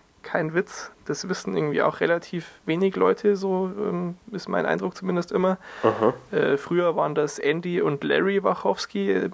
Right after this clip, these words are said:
Speaker 1: jetzt sind's Andy und Lana Wachowski. Hat
Speaker 2: Aha.
Speaker 1: sich einer Geschlechtsumwandlung unterzogen, was irgendwie ziemlich abgefahren ist.
Speaker 2: Okay.
Speaker 1: Sieht auch, naja, ich weiß nicht, ich mein, ich,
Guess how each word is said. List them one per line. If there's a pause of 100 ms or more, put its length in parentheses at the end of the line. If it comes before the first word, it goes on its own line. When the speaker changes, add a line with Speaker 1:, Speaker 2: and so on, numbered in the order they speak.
Speaker 1:
jetzt
sind's
Andy
und
Lana
Wachowski. (720)
Hat
Speaker 2:
Aha.
Speaker 1:
sich
einer
Geschlechtsumwandlung
unterzogen,
was
irgendwie
ziemlich
abgefahren
ist. (220)
Speaker 2:
Okay. (360)
Speaker 1:
Sieht
auch, (840)
naja,
ich
weiß
nicht,
ich
mein,
ich,